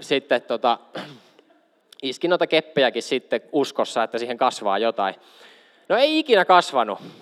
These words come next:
Ja mä aloin sitä analysoimaan, että mistä tämä johtuu, että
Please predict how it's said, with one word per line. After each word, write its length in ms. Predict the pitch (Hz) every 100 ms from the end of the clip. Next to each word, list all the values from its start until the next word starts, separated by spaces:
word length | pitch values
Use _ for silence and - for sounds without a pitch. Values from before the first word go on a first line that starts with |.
| - _ -
Ja 220 | 180 160
mä 140 | 220
aloin 160 | 294 269
sitä 220 | - 254
analysoimaan, 520 | 254 185 156 143 127
että 120 | -
mistä 220 | 415 - 175
tämä 220 | 147 139
johtuu, 480 | 165 170 - 123 117
että 280 | 117 131